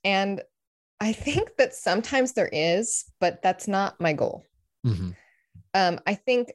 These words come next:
Speaker 1: sometimes the sparring, and, you know, I'm sorry to, um, to make a generalization here, but I found it largely to be true. The, the sparring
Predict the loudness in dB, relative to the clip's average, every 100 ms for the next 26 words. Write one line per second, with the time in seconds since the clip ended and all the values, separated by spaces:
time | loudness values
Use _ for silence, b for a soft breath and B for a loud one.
0 | -14 -6 0 2 0 0 0 2 0 0
1 | -4 -14 _ 0 0 0 -2 0 2 2
2 | 0 -4 -2 0 0 -2 -10 -6 -4 -2
3 | -6 -10 -12 -2 -2 0 0 0 -2 -8
4 | -8 -8 -12 -16 _ _ _ -20 -20 _
5 | _ _ _ -14 -4 2 2 2 0 0
6 | 2 0 -2 -4 -6 -8 -4 -4 0 0
7 | 0 -2 -2 -2 -4 -6 -12 -10 -10 -6
8 | -4 0 -2 -2 -6 -6 -6 -2 0 0
9 | 0 -2 -4